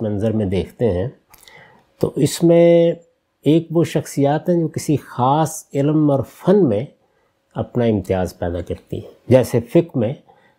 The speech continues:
हम इमाम अबू हनीफा का जिक्र करते हैं, इमाम मालिक का, इमाम शाफी का, अहमद बिन हम्बल का और दूसरे बाज़ अइम्मा का जिक्र करते हैं, नहब में सीबे का जिक्र करते हैं, ज़मख़शरी का जिक्र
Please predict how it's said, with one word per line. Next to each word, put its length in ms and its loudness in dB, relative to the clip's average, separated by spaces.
हम 160 0
इमाम 260 2
अबू 140 0
हनीफा 400 0
का 120 -2
जिक्र 240 -2
करते 380 -4
हैं, 240 -2
इमाम 360 -4
मालिक 440 -2
का, 120 -6
इमाम 360 -4
शाफी 480 -4
का, 240 -8
अहमद 280 -6
बिन 120 -4
हम्बल 340 -2
का 140 -6
और 140 -2
दूसरे 360 0
बाज़ 260 -2
अइम्मा 340 -2
का 180 -12
जिक्र 200 -2
करते 380 -6
हैं, 200 -6
नहब 240 4
में 200 0
सीबे 440 0
का 140 -2
जिक्र 280 -4
करते 340 -6
हैं, 140 -2
ज़मख़शरी 500 -2
का 100 -2
जिक्र 220 -8